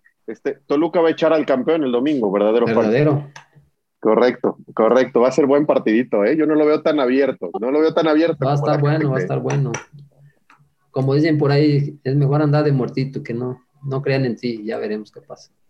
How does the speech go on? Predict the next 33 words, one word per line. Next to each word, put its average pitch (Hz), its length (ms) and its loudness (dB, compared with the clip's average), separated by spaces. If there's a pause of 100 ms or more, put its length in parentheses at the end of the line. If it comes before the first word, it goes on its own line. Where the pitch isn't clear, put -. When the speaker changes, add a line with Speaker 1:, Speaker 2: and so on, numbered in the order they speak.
(240)
Speaker 1:
Calladito, 143 600 2
calladito. 156 720 2
Y 143 80 2
el 170 60 4
otro 180 140 4
día 220 60 4
lo 202 80 2
platicamos 170 500 0
con 143 140 0
Canelo 143 240 0
en 151 60 0
el 139 40 -4
programa, 156 320 -2
justo - 280 -6
el 147 60 2
lunes, 151 340 0
antier, 113 340 0 (420)
y 123 80 2
nos 120 140 2
decía, 151 420 4 (380)
eh, - 240 -10
me 135 160 2
imagino 139 300 4
un 196 60 2
partido 165 320 2
mucho 180 240 0
como 143 220 0
contra 120 280 0
el 117 80 2
América, 147 680 0
en 113 160 -4
donde 117 280 0
León 139 380 2